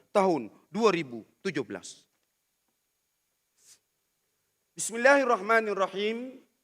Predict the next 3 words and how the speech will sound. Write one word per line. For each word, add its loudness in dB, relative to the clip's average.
Assalamualaikum 0
warahmatullahi -4
wabarakatuh. -4